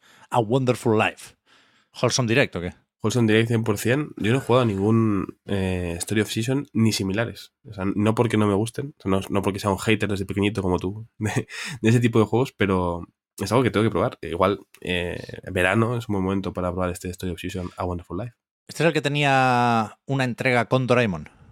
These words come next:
Speaker 2: Eh, creo que sí, ¿no?
Speaker 1: Me suena
Speaker 2: O sea,
Speaker 1: que
Speaker 2: me
Speaker 1: sí.
Speaker 2: quiere sonar, me quiere sonar.
Speaker 1: Yo ese sí
Speaker 2: Eh,
Speaker 1: jugué. Está
Speaker 2: bien
Speaker 1: bien.
Speaker 2: bon-, bien bonito, además.
Speaker 1: Sí, sí. Está graciosete. Está, bueno, eso. Buen juego de verano, vaya. No, no creo que podamos ni debamos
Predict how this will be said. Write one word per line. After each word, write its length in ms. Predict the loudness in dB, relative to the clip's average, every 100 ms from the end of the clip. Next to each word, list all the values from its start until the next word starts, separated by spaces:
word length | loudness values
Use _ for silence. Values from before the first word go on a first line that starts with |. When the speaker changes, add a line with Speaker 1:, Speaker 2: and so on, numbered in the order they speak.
| _ _ _ _ -6
Speaker 2:
Eh, 600 | -4 -2 -4 -4 -6 -10
creo 140 | -4 -4
que 80 |
sí, 120 | 2 2
¿no? 160 | 2 -2 -12 -12
Speaker 1:
Me 80 | -8
suena 260 | 0 2
Speaker 2:
O 20 |
sea, 20 | 2
Speaker 1:
que 40 |
Speaker 2:
me 40 |
Speaker 1:
sí. 60 | 0
Speaker 2:
quiere 120 | -2
sonar, 300 | 2 2 2
me 80 | 0
quiere 160 | -2 -2
sonar. 220 | -2 -2 -4 -16 -18 0
Speaker 1:
Yo 100 | 2
ese 140 | 2
sí 60 | 0
Speaker 2:
Eh, 20 |
Speaker 1:
jugué. 280 | 0 0 -2 _ _
Está 160 | -2
Speaker 2:
bien 140 | 4 6
Speaker 1:
bien. 140 | 4
Speaker 2:
bon-, 60 | 4
bien 120 | 4
bonito, 240 | 4 2
además. 320 | 0 -4 -8 -18 _
Speaker 1:
Sí, 80 | -4 -4 -6 _
sí. 120 | -12
Está 340 | -12 _ -4
graciosete. 440 | -4 -4 -8 -10 -14
Está, 380 | -6 -4 -4 -10
bueno, 280 | -10 -10 -12 _ _ _ -20 -10
eso. 220 | -10 -10 _
Buen 240 | _ 0 0
juego 240 | 2 0
de 80 | 0
verano, 300 | -4 -8 -8
vaya. 220 | -10 -10
No, 240 | -10 -14 -12
no 140 | -12 -8
creo 180 | -8
que 320 | -6 -8 -8 -12 _ _ _ _ _ -20 _
podamos 600 | 0 2 2 0 -6 -10
ni 180 | -8 -4
debamos 560 | 0 0 -2 -6 -14